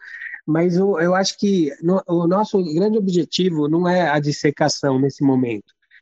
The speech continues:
mas é o, o contrário, é a apreciação, né? Eu acho que o, o grande lance é, não é que-, é, é questionar, sim, obviamente,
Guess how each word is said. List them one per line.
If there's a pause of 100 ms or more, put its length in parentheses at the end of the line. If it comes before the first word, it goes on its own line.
(140)
mas
é
o,
o
contrário,
é
a
apreciação,
né? (460)
Eu
acho
que
o,
o
grande
lance (400)
é, (640)
não
é
que-, (220)
é,
é
questionar,
sim,
obviamente,